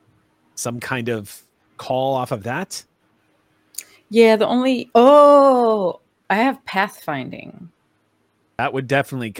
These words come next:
Speaker 1: oh yeah, as a bu-, as a former butterfly, that would definitely come in handy.
Speaker 2: Okay.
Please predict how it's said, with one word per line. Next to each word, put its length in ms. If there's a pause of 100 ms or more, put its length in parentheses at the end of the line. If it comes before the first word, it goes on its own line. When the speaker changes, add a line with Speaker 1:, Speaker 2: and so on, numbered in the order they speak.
Speaker 1:
oh 140
yeah, 320 (100)
as 220
a 200
bu-, 320
as 140
a 60
former 240
butterfly, 480
that 160
would 220
definitely 640
come 160
in 60
handy. 360 (340)
Speaker 2:
Okay. 400